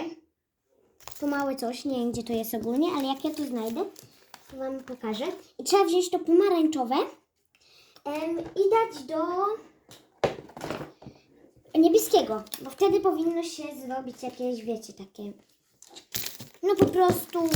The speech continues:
o, mam pipetkę, powinny się zrobić kuleczki, więc wystarczy przechylę i zobaczcie.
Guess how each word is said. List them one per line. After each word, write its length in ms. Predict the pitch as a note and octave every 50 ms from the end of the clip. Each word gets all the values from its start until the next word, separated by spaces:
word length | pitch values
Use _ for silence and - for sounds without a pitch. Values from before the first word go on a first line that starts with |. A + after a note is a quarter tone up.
| - - -
o, 160 | - G#3+ G3 G3+ G3+
mam 140 | B3 C#4 C#4
pipetkę, 420 | C#4+ C4 - E4 E4 E4+ - A4 G#4 G#4 - - - _
powinny 280 | - C#4+ D#4 D#4+ D#4+ D#4+
się 140 | D#4 D#4+ D4+
zrobić 240 | C#4 C#4+ C#4+ -
kuleczki, 480 | - - D#4 C4 A3 G#3 - - - G#3+
więc 200 | G#3+ G#3+ G#3+ G#3
wystarczy 380 | G#3+ G#3 - - A3 G#3 G3 -
przechylę 560 | - - F#3+ - - - A#3 C4 D4 D#4+ F4 F4+ F#4 - - - - - - _
i 80 | - A3+
zobaczcie. 520 | G3 G#3+ F#3+ - - _ - - - -